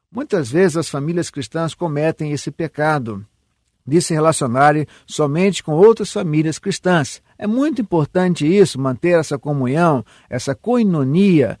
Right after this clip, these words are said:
da família de Deus. Mas nós, como famílias, família saudável, é uma família que mantém relacionamentos com outras famílias.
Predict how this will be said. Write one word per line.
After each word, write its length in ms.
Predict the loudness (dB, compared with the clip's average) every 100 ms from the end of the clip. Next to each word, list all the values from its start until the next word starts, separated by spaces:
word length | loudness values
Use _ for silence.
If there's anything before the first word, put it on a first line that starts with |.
| _
da 160 | -2 -2
família 480 | -2 -6 -2 2 2
de 140 | 0
Deus. 500 | -2 -2 -4 -8 -18 _ _ _
Mas 360 | -4 -4 -4
nós, 360 | -4 0 2 0
como 200 | -6 -8
famílias, 800 | -8 -6 0 2 0 -4 -12 -16 _ _ _
família 360 | -10 -6 -2 -4
saudável, 680 | -4 -6 2 6 6 4 -4 -12 -20 -8
é 60 |
uma 120 | -2
família 580 | -2 -2 -2 0 2 0 -2 _
que 100 | -2
mantém 420 | 0 0 -2 0
relacionamentos 960 | 0 2 0 -2 -4 -4 -2 -2 -4 -6
com 140 | -2
outras 360 | 0 0 -2 -6
famílias. 760 | -2 2 2 2 -4 -10 -18